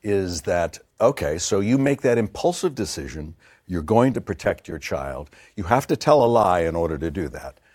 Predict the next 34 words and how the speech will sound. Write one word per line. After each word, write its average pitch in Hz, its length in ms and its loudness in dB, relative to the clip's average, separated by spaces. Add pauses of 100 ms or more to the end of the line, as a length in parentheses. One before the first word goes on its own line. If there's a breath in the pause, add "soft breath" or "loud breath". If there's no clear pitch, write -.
(120)
and 123 120 0
then 151 120 2
you 151 60 4
have 151 120 2
to 135 80 0
tell 120 240 2
another 143 280 4
lie 82 280 0
to - 100 -10
protect 87 360 -8
the - 60 -14
first 120 280 -6
lie, 85 220 -6
and, 80 160 -8 (120)
and 95 140 -10
so 123 260 -4
on. 65 200 -12
And 101 100 -14
pretty 160 160 -6
soon, 110 480 -4 (720)
you're 98 140 0
a 67 40 -4
liar. 78 380 -4 (800)
And 107 540 0
then 107 520 0 (680)
collateral 175 680 -2
damage 71 640 -8
comes 82 300 -8
into 82 240 -10
play. 67 380 -10 (420)
People 151 300 -2
who 131 140 2
are 120 180 2
innocent 160 580 -6